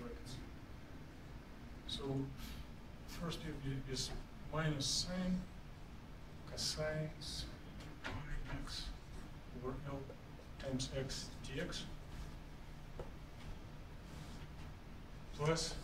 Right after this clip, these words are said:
second integral from zero to L capital cosine pi x over L times x dx.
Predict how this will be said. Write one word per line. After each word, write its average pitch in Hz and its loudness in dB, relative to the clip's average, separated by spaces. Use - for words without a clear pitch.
second 156 8
integral 139 6
from 127 4
zero 135 10
to - 2
L 135 10
capital 165 10
cosine 147 8
pi 139 6
x - 0
over 127 6
L 151 8
times 135 2
x 135 2
dx. - -2